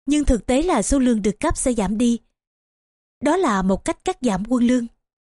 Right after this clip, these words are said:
"Cắt giảm quân lương sao?" Vương Hậu thiếu chút nữa nhảy dựng lên. "Chớ kêu." Tào Tháo vội bịt chặt miệng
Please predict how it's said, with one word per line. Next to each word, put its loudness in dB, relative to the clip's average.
"Cắt -4
giảm -2
quân 0
lương 2
sao?" -2
Vương 2
Hậu 0
thiếu 2
chút -4
nữa 2
nhảy 0
dựng -2
lên. 0
"Chớ 0
kêu." 2
Tào 0
Tháo 0
vội 0
bịt -4
chặt -2
miệng 0